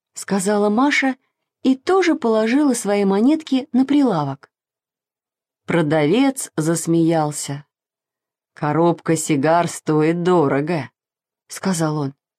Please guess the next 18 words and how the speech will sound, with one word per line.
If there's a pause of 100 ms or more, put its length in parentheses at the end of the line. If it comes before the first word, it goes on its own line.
(500)
"Больше
денег, (180)
чем
ваши
монетки. (800)
Но
вы
можете
купить
каждый
по
сигаре, (500)
по
очень
красивой, (500)
с
золотой
ленточкой".